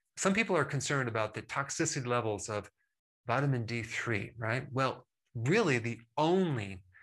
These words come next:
uh, side effect from taking very large amounts of vitamin D three, I'm talking, like, several hundred thousand I U's of vitamin D three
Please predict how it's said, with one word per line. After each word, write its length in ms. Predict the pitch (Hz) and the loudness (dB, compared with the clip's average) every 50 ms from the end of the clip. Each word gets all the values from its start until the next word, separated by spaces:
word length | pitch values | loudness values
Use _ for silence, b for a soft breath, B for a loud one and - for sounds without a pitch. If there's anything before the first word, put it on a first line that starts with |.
| B B B B B _ - | B B B B B _ -4
uh, 360 | 113 107 104 104 107 107 110 - - - | -2 0 2 2 0 0 -2 -8 -14 -8
side 320 | - - - 156 131 127 127 | -4 0 2 2 2 2 2
effect 500 | 117 - - 117 98 - - - - - _ _ _ _ _ - | 0 -2 -2 -2 -4 -4 -4 -10 -20 -20 _ _ _ _ _ -2
from 100 | 120 117 | 0 2
taking 400 | - 147 139 139 139 131 120 101 | 4 2 2 4 2 0 0 0
very 380 | 92 92 117 143 165 180 185 | -2 0 2 4 6 6 6
large 420 | 165 143 139 139 135 135 131 127 131 | 6 6 6 4 4 4 2 2 0
amounts 420 | 120 123 123 113 104 104 101 - | 0 2 2 2 2 0 -2 -6
of 60 | 113 | -2
vitamin 380 | 104 113 110 113 113 113 113 113 113 | 0 2 2 2 2 -2 -4 -6 -6
D 140 | 107 107 104 | -6 -6 -6
three, 260 | 104 - - 104 101 | -6 -6 -4 -2 -2
I'm 120 | 110 120 | -2 -2
talking, 360 | - 147 139 139 143 131 120 | 0 -2 -2 0 -2 -4 -2
like, 200 | 117 107 104 101 - _ B B | -2 -2 -2 -4 -6 _ B B
several 360 | B - 160 143 135 143 135 123 | B 0 2 2 4 2 0 0
hundred 520 | - - - 143 143 135 135 135 - - | -2 -4 -2 -2 -2 0 -2 -4 -4 -4
thousand 540 | - 107 110 117 135 139 131 131 147 143 139 - | -4 -2 0 0 0 0 -2 -4 -4 -6 -4 -2
I 140 | 123 127 131 | -2 -2 -2
U's 380 | 131 123 131 135 143 139 120 | -2 -4 -4 -4 -4 -4 -4
of 60 | 123 104 | -2 0
vitamin 460 | 123 120 123 123 123 123 123 123 117 | 2 2 2 0 -2 -4 -6 -6 -6
D 240 | 123 123 123 120 - | -8 -8 -8 -10 -10
three 380 | - - 131 127 127 131 135 | -6 -4 -2 -2 -2 -2 -6